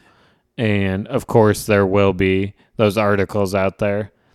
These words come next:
that wanna take your mind to other places, but I think I'm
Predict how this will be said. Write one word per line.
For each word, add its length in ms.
that 140
wanna 280
take 320
your 140
mind 640
to 100
other 260
places, 560
but 240
I 120
think 240
I'm 340